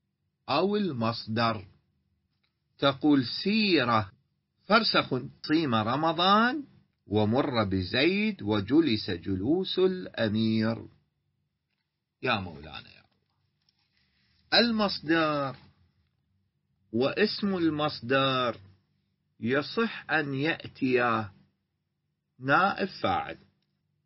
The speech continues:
بشرطين: أن يكون المصدر متصرف، متصرفاً، أي لا يلزم النصب، فلا يكون، لا يلزم النصب على المصدرية،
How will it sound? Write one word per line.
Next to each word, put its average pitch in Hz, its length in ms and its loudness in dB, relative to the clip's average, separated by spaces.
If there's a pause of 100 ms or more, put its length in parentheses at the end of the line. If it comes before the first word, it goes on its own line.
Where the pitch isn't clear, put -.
(440)
بشرطين: 156 1040 0 (240)
أن 151 180 2
يكون 208 960 0 (1400)
المصدر 165 840 -2
متصرف، 113 960 -6 (120)
متصرفاً، 123 920 -4 (640)
أي 226 320 0 (280)
لا 170 340 0
يلزم 156 600 0
النصب، 123 560 -4 (120)
فلا 165 500 2
يكون، 185 720 -2
لا 143 180 6
يلزم 160 420 2
النصب 160 560 -6
على 185 380 -2
المصدرية، 123 1080 -2